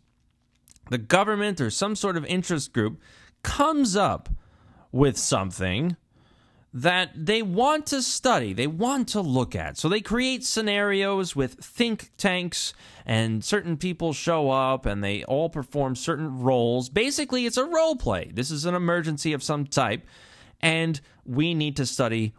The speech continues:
what possible outcomes could be. So d-, if you've noticed recently, you've had morons like Doctor Fauci and the,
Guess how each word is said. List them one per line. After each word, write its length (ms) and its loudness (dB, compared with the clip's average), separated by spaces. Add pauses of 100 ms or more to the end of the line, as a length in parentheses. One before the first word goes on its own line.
(140)
what 360 0
possible 800 0
outcomes 580 0
could 340 -4
be. 340 0
So 420 2
d-, 280 -8
if 340 -2
you've 200 0
noticed 440 2
recently, 720 -4 (380)
you've 160 0
had 180 4
morons 640 6
like 200 0
Doctor 340 0
Fauci 640 -2 (440)
and 340 2
the, 520 0